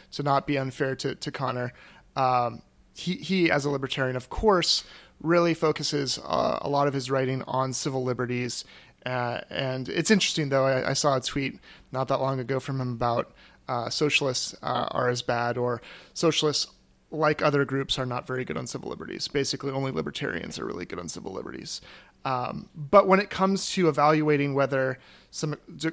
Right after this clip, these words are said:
democratic socialism is good for our democracy, it's a s-, it's a strange focus on economic issues, um, which kind of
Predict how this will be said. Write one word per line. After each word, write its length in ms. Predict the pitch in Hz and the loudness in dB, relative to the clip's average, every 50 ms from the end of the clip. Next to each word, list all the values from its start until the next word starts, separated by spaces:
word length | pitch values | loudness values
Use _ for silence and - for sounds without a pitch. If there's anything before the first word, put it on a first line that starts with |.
| - | 0
democratic 400 | - 170 160 147 - 156 139 135 | 2 2 2 2 2 0 0 0
socialism 540 | - - 151 135 - 147 147 135 127 135 123 | 2 0 0 0 0 0 0 0 0 -2 -4
is 120 | 123 117 120 | -4 -4 0
good 260 | - - 196 208 196 | 6 6 6 6 6
for 140 | - 165 139 | 4 4 4
our 100 | 127 123 | 4 4
democracy, 800 | - 123 127 123 123 - 139 127 - - - - - - - - | 2 -2 -4 -4 -4 -4 -2 -2 -2 -2 -2 -4 -4 -6 -8 -10
it's 140 | - - | -8 -4
a 20 | 135 | -2
s-, 180 | - - - - | -2 -2 -2 -4
it's 140 | - - - | -4 -4 -2
a 60 | 147 | 0
strange 540 | - - - - - 180 170 170 160 147 - | 0 0 0 4 4 6 6 6 4 2 0
focus 440 | - - 143 135 - 135 - - - | 0 0 0 0 0 -2 -6 -4 -4
on 200 | 135 127 123 - - - | -4 -4 -6 -6 -6 -10
economic 640 | 139 - 139 123 120 120 120 117 120 - - - - | -8 -8 -6 -6 -4 -4 -4 -6 -6 -10 -10 -12 -10
issues, 500 | 131 - - - - - - - - - - - - - - - - - | -8 -6 -6 -6 -8 -8 -6 -6 -8 -8 -10 -16 -20 -20 -20 -14 -6 -2
um, 520 | - - 80 78 - - 57 - - - _ - - | -2 0 0 -2 -4 -6 -12 -16 -20 -20 _ -12 -6
which 280 | - 135 127 - - - | -4 -4 -2 -2 -2 -2
kind 180 | - 147 139 | 0 -2 -2
of 200 | 131 - - - | -2 -4 -8 -14